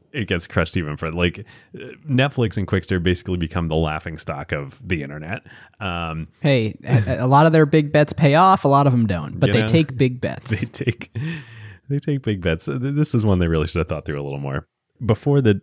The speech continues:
Speaker 1: July press release, they were trading at three hundred five dollars a share. After the Quickster announcement, they're down to sixty-five dollars a share. So they lose, like,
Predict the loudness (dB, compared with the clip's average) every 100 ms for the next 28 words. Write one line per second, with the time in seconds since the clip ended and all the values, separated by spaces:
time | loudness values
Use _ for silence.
0 | -4 0 4 4 0 0 0 0 -2 -2
1 | 0 2 2 2 2 2 2 2 4 2
2 | 0 0 0 0 -2 -4 -4 0 0 -4
3 | -10 -16 -4 0 0 -2 -2 -2 0 -2
4 | 0 2 2 2 2 4 4 4 2 0
5 | 0 -2 -2 -4 -6 -6 -6 -6 -6 -6
6 | -6 -6 -8 -10 -6 2 4 6 4 4
7 | 2 2